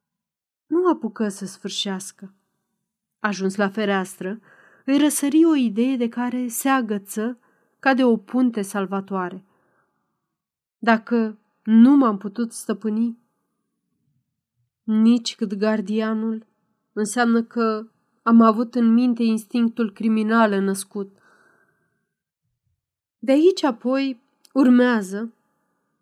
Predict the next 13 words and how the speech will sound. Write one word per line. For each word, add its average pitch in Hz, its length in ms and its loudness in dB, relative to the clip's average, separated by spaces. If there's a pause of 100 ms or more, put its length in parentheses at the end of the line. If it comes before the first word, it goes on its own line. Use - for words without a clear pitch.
(100)
că 269 480 -2
nu 311 220 2 (220)
el 311 100 4
poate 285 540 -2
fi 208 200 -8
vinovat 196 560 -2
de 208 60 -6
ceea 208 320 -6
ce 202 160 -10
s-a 196 180 -6
întâmplat, 196 680 -8 (560)
ci - 140 -4
soarta, 262 640 -2